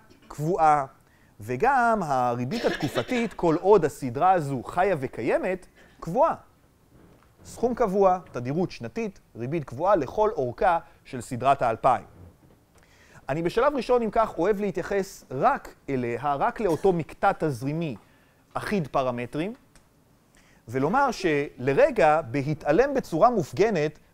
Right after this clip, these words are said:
מהסדרה הנוספת, לחשב את הערך העתידי של סדרת האלפיים לתום השנה העשירית, דורש ממני את המעשה הבא. תחילה אני אטול את סכום התזרים התקופתי, ה-payment או ה-C, כפי שלפעמים אוהבים לקרוא לו,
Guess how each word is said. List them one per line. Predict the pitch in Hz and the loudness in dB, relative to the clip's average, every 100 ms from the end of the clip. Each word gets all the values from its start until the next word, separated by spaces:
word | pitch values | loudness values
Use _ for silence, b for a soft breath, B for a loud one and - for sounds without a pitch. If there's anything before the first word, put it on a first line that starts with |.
| - | -8
מהסדרה | 123 127 127 139 208 | -8 -6 -4 -2 0
הנוספת, | 175 - 277 - 175 175 - b b 117 | 0 0 0 2 0 0 -8 b b -8
לחשב | 127 131 208 | -6 -2 2
את | 226 | 2
הערך | 156 190 214 | 2 2 2
העתידי | 147 127 135 208 | 2 2 -2 -4
של | 151 | -6
סדרת | 123 123 151 202 | -6 -2 2 2
האלפיים | 147 131 226 196 143 | 2 2 2 2 0
לתום | 151 147 - 240 330 | 0 0 6 6 6
השנה | 320 - 156 135 | 2 -2 -2 -2
העשירית, | 131 - 131 131 147 b b | -2 -4 -4 -4 -4 b b
דורש | 165 202 269 - | 0 2 2 0
ממני | 202 202 196 | -2 0 -2
את | 165 | -2
המעשה | 151 131 123 - 127 | -2 -2 -4 -2 0
הבא. | 139 185 - _ _ _ _ _ _ b b b b | 4 2 0 _ _ _ _ _ _ b b b b
תחילה | - 123 208 190 175 | -8 4 6 6 4
אני | 127 123 | 0 -4
אטול | 113 202 180 170 - 127 | 0 2 4 2 0 -8
את | 120 | -8
סכום | - 175 156 | -4 -4 -2
התזרים | 127 113 - - 113 135 147 | -4 -6 -12 -10 -6 -4 -6
התקופתי, | 135 135 - - 92 98 | -8 -12 -12 -14 -16 -18
ה-payment | 113 - 165 202 170 135 | -10 -2 0 0 -4 -8
או | 104 104 | -12 -14
ה-C, | 95 - - 220 214 b b | -16 -12 -8 -8 -8 b b
כפי | - 180 | -12 -8
שלפעמים | 165 170 156 156 156 160 | -4 -2 -2 -4 -4 -2
אוהבים | 147 151 147 | -2 -2 -6
לקרוא | 139 160 | -2 2
לו, | 180 240 | 2 2